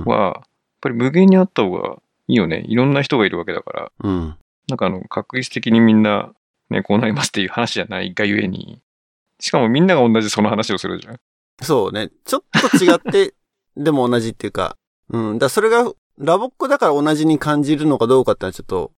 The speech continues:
Speaker 1: わかんないけどね。あの、外から見たら同じに映んないのかなってたまに思うんだけど。
Speaker 2: あー。
Speaker 1: ラボっ子だから、あ、言ってること同じだなっていうふうに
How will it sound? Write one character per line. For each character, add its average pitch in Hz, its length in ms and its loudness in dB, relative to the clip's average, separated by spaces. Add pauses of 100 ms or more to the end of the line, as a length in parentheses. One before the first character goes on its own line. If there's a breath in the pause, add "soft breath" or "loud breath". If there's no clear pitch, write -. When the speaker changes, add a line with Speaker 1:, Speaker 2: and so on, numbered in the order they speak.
(180)
Speaker 1:
わ 104 120 -4
か 120 100 -2
ん 113 60 -4
な 98 80 -6
い 87 40 -10
け - 80 -8
ど 85 80 -10
ね。 95 280 -10 (440)
あ 113 200 0
の、 107 360 0
外 - 260 0
か 135 100 -2
ら 131 120 4
見 127 120 -4
た 120 100 0
ら 101 120 2
同 127 140 2
じ 143 120 0
に 143 80 4
映 139 200 0
ん 165 80 4
な 135 100 2
い 104 40 -4
の 92 60 -8
か 95 100 -6
な 101 120 -4
っ 98 40 -6
て 92 120 -10 (160)
た 120 100 -2
ま 117 120 -2
に 117 80 -2
思 117 160 0
う 107 40 -4
ん - 20 -6
だ 73 100 -6
け 90 100 -12
ど。 85 340 -4
Speaker 2:
あ - 40 -6
ー。 98 840 -2
Speaker 1:
ラ 131 80 2
ボ 170 100 2
っ 185 100 -4
子 - 100 -2
だ 208 100 0
か 170 100 0
ら、 147 220 2
あ、 135 100 -6 (140)
言 131 120 -18
っ - 20 -20
て - 120 -10
る 160 80 -4
こ 175 120 -6
と 143 120 -4
同 131 120 0
じ 127 100 -6
だ 139 80 2
な 143 120 0
っ - 20 -8
て - 160 -10
い - 20 -6
う 101 40 -8
ふ 107 60 -10
う - 40 -8
に 95 180 -12